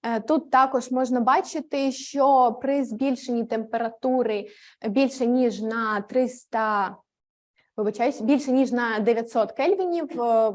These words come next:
швидкість виходить на плато. Можна наступний, будь ласка?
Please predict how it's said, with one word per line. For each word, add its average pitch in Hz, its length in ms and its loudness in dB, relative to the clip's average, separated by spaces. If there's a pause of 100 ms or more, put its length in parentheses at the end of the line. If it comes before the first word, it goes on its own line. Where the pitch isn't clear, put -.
(120)
швидкість 277 440 -6
виходить 233 400 0
на 220 80 -6
плато. 214 400 -8 (920)
Можна 254 220 -8
наступний, 254 420 -10
будь 240 100 -8
ласка? 247 320 -14